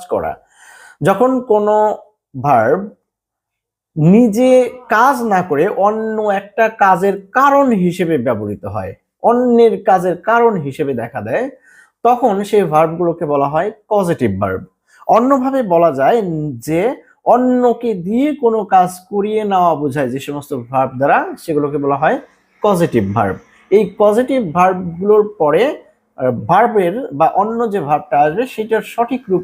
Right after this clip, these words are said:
কি হবে, সেটা নিয়ে আমরা এখন আলোচনা করব।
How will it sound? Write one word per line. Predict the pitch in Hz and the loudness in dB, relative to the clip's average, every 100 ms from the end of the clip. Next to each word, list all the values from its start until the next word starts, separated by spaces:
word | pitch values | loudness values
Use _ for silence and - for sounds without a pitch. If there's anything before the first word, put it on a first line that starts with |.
| - | -2
কি | 151 | 2
হবে, | 151 196 285 - _ _ _ | 2 2 -2 -6 _ _ _
সেটা | - 180 170 | -6 0 2
নিয়ে | 151 | 2
আমরা | 135 135 | 2 0
এখন | 131 247 392 - | 0 -4 -6 -4
আলোচনা | 143 120 104 95 | -2 -2 -4 -4
করব। | 95 82 | -4 -6